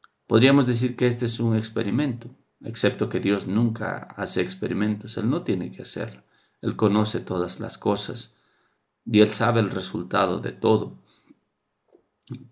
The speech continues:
Pero es más una demostración que un experimento, y, y por medio de esto Dios está diciendo a la historia de esta gente del Antiguo Testamento: "Humanidad, si yo hago esto y el otro por ustedes,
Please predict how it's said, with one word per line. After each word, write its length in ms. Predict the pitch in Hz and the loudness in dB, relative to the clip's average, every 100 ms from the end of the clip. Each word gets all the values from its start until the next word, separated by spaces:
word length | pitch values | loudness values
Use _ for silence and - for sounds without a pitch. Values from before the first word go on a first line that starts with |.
| - | 0
Pero 460 | 110 107 107 - - _ _ _ - _ - | 4 4 4 -2 -20 _ _ _ -20 _ -8
es 380 | 110 113 - - | -2 -2 -4 -8
más 340 | 107 110 131 139 | 2 4 4 4
una 140 | 131 | 2
demostración 640 | 113 104 101 110 - 165 180 | 2 2 0 -4 -4 -6 -4
que 120 | - | -2
un 140 | 143 | -2
experimento, 760 | 123 113 98 101 110 139 123 101 | -2 -4 -4 -2 0 0 -2 -2
y, 60 | - | -4
y 180 | - | -6
por 240 | - 120 117 | -4 -2 0
medio 280 | 151 151 127 | 0 -2 -2
de 180 | 131 | 0
esto 260 | 139 - 123 | -2 0 -2
Dios 400 | 113 131 156 - | 2 4 2 -2
está 200 | 113 110 | 0 2
diciendo 500 | 107 107 117 117 113 | 2 0 -2 0 0
a 40 | |
la 140 | 101 95 | 0 -2
historia 420 | 92 131 127 104 | -2 2 2 2
de 100 | 104 | 0
esta 220 | - - | -2 -6
gente 460 | - 104 107 104 95 | -4 -2 -2 -2 -4
del 240 | - 90 | -4 -4
Antiguo 400 | 92 113 110 110 | -6 -4 -2 -2
Testamento: 640 | 113 107 104 104 98 92 - _ _ _ _ _ _ _ _ _ _ _ | -4 -6 -2 0 0 -4 -16 _ _ _ _ _ _ _ _ _ _ _
"Humanidad, 760 | - 110 113 110 131 123 - - _ _ _ _ - | 2 6 8 8 8 4 0 -14 _ _ _ _ -12
si 200 | - 117 | 4 8
yo 100 | 139 | 8
hago 160 | 135 | 8
esto 460 | 139 139 127 - _ _ _ _ | 2 0 -2 -4 _ _ _ _
y 300 | - 101 107 | -4 2 6
el 180 | 120 127 | 8 8
otro 540 | 135 139 123 117 113 | 6 4 0 -2 -2
por 140 | - 98 | -4 -4
ustedes, 640 | 98 127 123 123 - - | 2 4 4 2 -4 -16